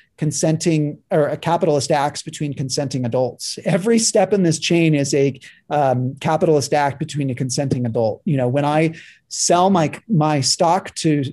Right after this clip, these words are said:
if, if, if we switch it around and say I'm the company and I, and I need to raise capital and I sell,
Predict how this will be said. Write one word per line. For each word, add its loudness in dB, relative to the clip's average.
if, -4
if, -2
if -2
we 2
switch -2
it 2
around 2
and -2
say 2
I'm 0
the -4
company 0
and -2
I, -4
and -2
I 0
need 0
to 0
raise 2
capital 0
and -2
I -2
sell, 0